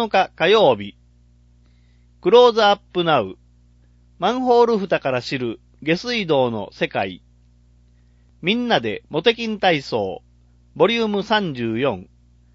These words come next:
シニアクラブ、悠々会。十二月十日水曜日から十九日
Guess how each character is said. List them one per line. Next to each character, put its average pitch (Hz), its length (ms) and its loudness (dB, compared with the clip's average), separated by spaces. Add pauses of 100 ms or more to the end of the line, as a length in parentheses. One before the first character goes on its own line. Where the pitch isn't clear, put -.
(300)
シ - 160 -12
ニ 240 160 -2
ア 240 100 2
ク 220 140 -8
ラ 151 140 2
ブ、 143 240 -10 (240)
悠 233 260 -4
々 214 280 -4
会。 98 360 -6 (1300)
十 240 200 -2
二 247 120 -4
月 190 240 -2
十 139 240 0
日 120 260 -2
水 220 260 -6
曜 214 220 4
日 131 100 -6
か 104 120 -4
ら 98 180 -6 (160)
十 220 220 -4
九 233 120 -6
日 131 420 -6